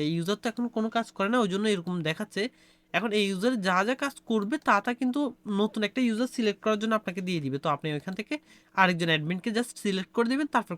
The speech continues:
কনফার্ম করে দিবেন। তো এই ইউজারটা আমাদের ডিলিট হয়ে গেছে।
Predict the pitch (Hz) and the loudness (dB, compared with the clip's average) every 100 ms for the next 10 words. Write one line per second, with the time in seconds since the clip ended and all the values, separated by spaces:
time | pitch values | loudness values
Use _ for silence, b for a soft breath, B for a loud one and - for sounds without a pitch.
0 | 175 170 165 170 147 143 127 113 110 - | 0 0 2 -2 0 -4 -4 -6 -10 -16
1 | _ _ _ _ _ _ _ _ _ _ | _ _ _ _ _ _ _ _ _ _
2 | _ _ _ _ _ _ _ _ _ _ | _ _ _ _ _ _ _ _ _ _
3 | 185 165 170 170 202 233 196 214 190 180 | 0 2 0 0 2 4 2 0 0 2
4 | 180 175 147 143 | 2 2 0 0